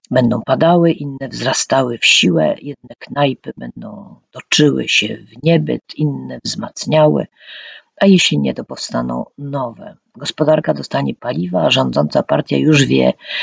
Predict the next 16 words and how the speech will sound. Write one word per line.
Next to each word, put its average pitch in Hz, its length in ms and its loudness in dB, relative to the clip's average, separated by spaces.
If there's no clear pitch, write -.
jak 160 180 2
zabezpieczyć 120 920 -2
dostawy 123 600 0
na 127 140 0
własne 120 580 -2
potrzeby, 156 640 2
by 190 140 2
rodzimy 151 400 4
autorytaryzm - 800 -2
i 160 120 4
regi-, 131 500 2
religijny 135 640 -2
fundamentalizm - 920 -2
rosły - 280 -2
w - 100 -12
siłę, 73 440 4